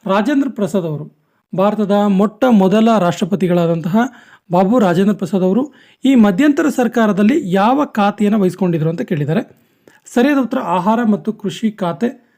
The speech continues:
Option C is the right answer. ರಾಜ್ಯಶಾಸ್ತ್ರದ ಪಿತಾಮಹ ಯಾರು? ತುಂಬ ಸರಿ ಕೇಳಿರುವಂತಹ most easiest question ಇದು. So ರಾಜ್ಯಶಾಸ್ತ್ರದ ಪಿತಾಮಹ ಅರಿಸ್ಟಾಟಲ್. Option C is the right answer.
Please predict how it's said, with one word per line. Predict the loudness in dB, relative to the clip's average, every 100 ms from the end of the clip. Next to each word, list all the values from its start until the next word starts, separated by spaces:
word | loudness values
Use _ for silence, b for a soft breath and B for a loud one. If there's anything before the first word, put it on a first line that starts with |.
| b -6
Option | -6 -2 -2 -2
C | -4
is | -6
the | -6
right | -6 -6 -10
answer. | -10 -10 -12 _ _ _ _ _ _ _ _ _ _ _ _ _ _ _ _ _ _ _ _ _ _ _ _ _ _ _ b b b b
ರಾಜ್ಯಶಾಸ್ತ್ರದ | 0 2 2 0 2 0 0 0 -2
ಪಿತಾಮಹ | -2 -2 0 0 0
ಯಾರು? | -2 -2 -4
ತುಂಬ | -4 0 2 2 0
ಸರಿ | -2 -2
ಕೇಳಿರುವಂತಹ | 0 0 0 -2 -4 -4 -4 -4 b b b _ -2
most | 0 -2 -8 -2
easiest | 0 2 0 -2
question | -2 -8 -6 -6
ಇದು. | -4 -4 -6 b b _ 0
So | 2
ರಾಜ್ಯಶಾಸ್ತ್ರದ | 2 2 0 2 0 2 0
ಪಿತಾಮಹ | 0 -2 0 0 0 -2 -4
ಅರಿಸ್ಟಾಟಲ್. | -2 -2 -2 -4 -4 -4 -8 -10 _ _ _ _
Option | -8 -4 -4 -6
C | -6 -10
is | -8
the | -6
right | -6 -8
answer. | -12 -14 -16 -18